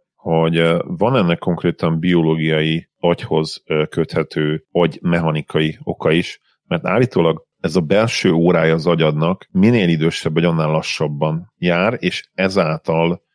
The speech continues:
úgy tűnik, nyilván ez egy percepció, mintha felgyorsulna, minden felgyorsulna az idő. És az időnek a felfogott, az egy jó szó,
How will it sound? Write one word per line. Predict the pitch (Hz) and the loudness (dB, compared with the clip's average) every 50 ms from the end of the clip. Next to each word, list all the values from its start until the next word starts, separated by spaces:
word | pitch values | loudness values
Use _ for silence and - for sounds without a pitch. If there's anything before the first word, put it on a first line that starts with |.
| _ | _
úgy | - 110 101 95 - _ | 0 2 2 2 0 _
tűnik, | - - 92 90 85 87 92 98 - - - - _ | -4 0 2 4 4 4 2 2 0 -6 -16 -20 _
nyilván | - 90 87 85 85 82 82 | -6 -2 0 2 2 2 0
ez | 80 78 87 | 0 -2 -6
egy | 80 - | -8 -4
percepció, | - 80 78 73 - - - - - - 87 82 90 - _ _ _ _ _ _ | -2 -2 -2 -2 -2 -6 -10 -10 -6 -2 0 0 0 0 _ _ _ _ _ _
mintha | - 92 92 90 - 95 | -2 0 0 0 0 -2
felgyorsulna, | - - 87 80 78 80 - - - 82 80 80 - - | 0 0 0 0 0 -2 -2 -4 -4 -2 -2 -4 -4 -6
minden | - 82 85 85 82 82 | -4 -2 0 0 0 0
felgyorsulna | 78 - 87 85 82 82 - - 87 87 82 | 0 0 0 2 2 0 0 0 0 0 0
az | 82 76 | 0 0
idő. | 85 85 85 87 87 - _ _ - | 0 2 2 2 2 0 _ _ -12
És | - - - | -6 -2 -2
az | 95 87 | 0 2
időnek | 113 120 113 120 113 101 95 95 92 92 - - | 2 2 2 2 2 4 4 2 2 0 0 0
a | 90 85 87 90 - - - _ | 0 2 2 0 -2 -8 -18 _
felfogott, | - - 98 98 98 95 90 - - 85 85 87 87 82 - _ - - - - - _ _ _ _ _ | -6 -2 0 2 2 2 0 -2 -2 -2 0 2 0 0 -2 _ -20 -18 -18 -18 -20 _ _ _ _ _
az | - - 85 82 80 - | -12 -8 -8 -8 -8 -6
egy | 80 | -4
jó | 80 87 | -2 -2
szó, | 85 - - 87 | -4 -4 -6 -10